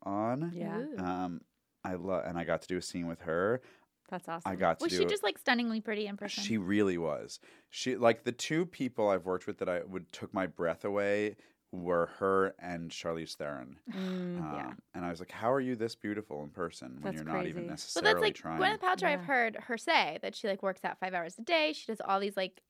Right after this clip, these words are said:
Speaker 3: where she eats, like, only the best things, no sugar, all this stuff where it's like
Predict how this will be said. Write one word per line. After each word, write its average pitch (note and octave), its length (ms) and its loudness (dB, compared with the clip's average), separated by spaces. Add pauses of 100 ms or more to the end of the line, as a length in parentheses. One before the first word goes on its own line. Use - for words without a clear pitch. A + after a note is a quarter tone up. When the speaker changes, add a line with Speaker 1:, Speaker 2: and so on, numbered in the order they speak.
(100)
Speaker 3:
where A3 140 -2
she - 140 -8
eats, - 240 -6
like, F#3+ 180 0
only G#3+ 220 0
the F#3+ 80 0
best F3 260 2
things, C#4+ 300 -2
no F#3+ 80 -2
sugar, G#3+ 180 -2
all G3+ 120 6
this G#3+ 80 0
stuff G#3 180 -4
where F3+ 60 0
it's - 100 -8
like F3+ 160 -2